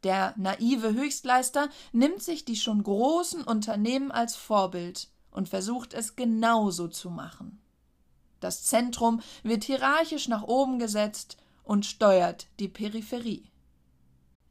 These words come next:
Damit kippt die naive Höchstleistung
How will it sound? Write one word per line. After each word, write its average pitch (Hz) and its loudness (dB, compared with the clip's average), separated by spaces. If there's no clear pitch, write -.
Damit 214 2
kippt - -6
die 214 2
naive 214 0
Höchstleistung 220 -4